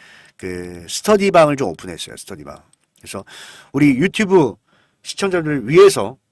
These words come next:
어, 진행하는 컨텐츠고 당연히 무료입니다. 무료로 진행이 되고요.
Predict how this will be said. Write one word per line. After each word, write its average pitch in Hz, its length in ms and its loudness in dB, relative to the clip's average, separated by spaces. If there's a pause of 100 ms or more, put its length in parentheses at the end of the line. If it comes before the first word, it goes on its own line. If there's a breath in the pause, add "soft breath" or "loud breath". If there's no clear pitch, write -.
(300)
어, 139 420 -20
진행하는 143 380 -2
컨텐츠고 113 640 -10 (580)
당연히 143 220 -4
무료입니다. 139 480 -4 (680)
무료로 135 280 -4
진행이 117 240 -10
되고요. 92 480 -12